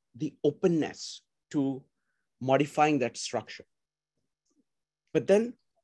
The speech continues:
Osiris was getting old and set in his ways. So then what was happening was that he became just attached to the structure and was not able to see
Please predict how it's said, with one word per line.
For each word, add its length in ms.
Osiris 500
was 140
getting 340
old 220
and 160
set 400
in 100
his 220
ways. 520
So 180
then 380
what 280
was 200
happening 460
was 340
that 220
he 220
became 540
just 500
attached 480
to 60
the 100
structure 580
and 160
was 180
not 280
able 320
to 180
see 800